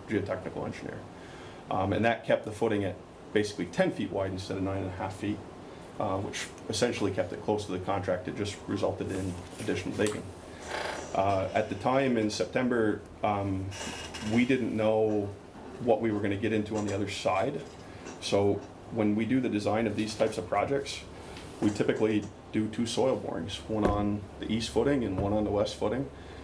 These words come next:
And they had slightly different materials, but we, we did one boring on each side on a footing that's a hundred and thirty-five feet long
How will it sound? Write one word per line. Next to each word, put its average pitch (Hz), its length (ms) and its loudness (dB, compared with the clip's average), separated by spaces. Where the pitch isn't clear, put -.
And 101 240 2
they 98 80 4
had 104 180 2
slightly 104 320 2
different 110 360 2
materials, 107 480 2
but - 220 -2
we, 107 140 0
we 110 160 2
did 107 300 4
one 113 280 4
boring 101 520 0
on 104 120 -2
each 101 200 2
side 101 340 4
on 95 100 0
a 87 40 0
footing 110 260 4
that's 95 160 0
a 90 60 -6
hundred 110 280 -2
and 101 100 0
thirty-five 98 420 2
feet 107 200 -2
long 101 220 -2